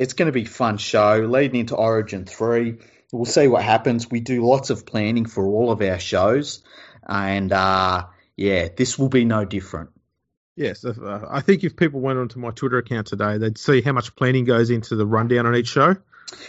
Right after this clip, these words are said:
Speaker 1: Yeah, yeah, it
Speaker 2: Um,
Speaker 1: was, uh, a, a, a lot of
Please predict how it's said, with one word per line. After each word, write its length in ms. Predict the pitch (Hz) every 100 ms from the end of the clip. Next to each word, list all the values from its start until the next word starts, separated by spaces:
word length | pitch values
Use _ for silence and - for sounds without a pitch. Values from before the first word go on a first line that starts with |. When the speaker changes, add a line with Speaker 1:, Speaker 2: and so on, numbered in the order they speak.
| -
Speaker 1:
Yeah, 340 | 110 113 104 - - _ _ _ _
yeah, 180 | 107 110
it 120 | 101
Speaker 2:
Um, 100 | 123
Speaker 1:
was, 240 | 135 113 123
uh, 420 | 117 113 110 - 123
a, 40 |
a, 400 | 120 113 - -
a 40 | 131
lot 240 | 127 220
of 160 | 190